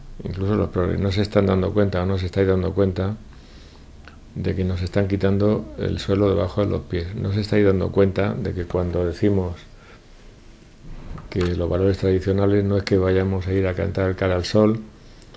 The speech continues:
ni vayamos a ir a misa con la mantilla, no, no es eso. Y cuando decimos que nos quitan la, la religión y la están su-, sustituyendo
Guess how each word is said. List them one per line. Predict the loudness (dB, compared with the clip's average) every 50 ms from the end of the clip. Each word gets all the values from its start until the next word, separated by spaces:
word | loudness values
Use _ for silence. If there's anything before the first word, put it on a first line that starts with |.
| -20 -20 -20 -20 -10 -6
ni | -2 0 2 2
vayamos | 4 4 4 4 4 2 2 2
a | 2 2
ir | 4 4
a | 2
misa | 2 0 0 2 2 2
con | 4 2
la | 2 0
mantilla, | -2 -4 -6 -6 0 0 0 2 2 -2 -4 -4
no, | -4 -4 -2 -2 -2 -2
no | -2 -2 -2
es | -2 -4 -6
eso. | -8 -10 -8 -10 -10 -10 -12 -16 -20 -20 -20 -20 -20 -20 -20 -20 -20 -20 -20 -20 -20 -20 -20 -20 -20 -20 -20 -20 -20 -20 -20 -12 -8
Y | -6 -2
cuando | -2 0 0 0 -2
decimos | -2 0 2 2 4 2 4 2
que | 2
nos | 0 0 -2 -2
quitan | -2 -2 0 0 0 0 2 2
la, | 2 0 0 0 0 -2 -2 -2 -4 -4 -6 -8 -8 -8 -8
la | -4 -4 -4
religión | -4 -4 -4 -6 -6 0 2 2 4 4 2 0 -4
y | -4
la | -6 -6
están | -4 -2 -2 -2 -2
su-, | -2 -6 -8 -8 -10 -10
sustituyendo | -4 -4 -2 -2 -2 -2 0 2 2 4 2 2 2 0 -2 -2 -4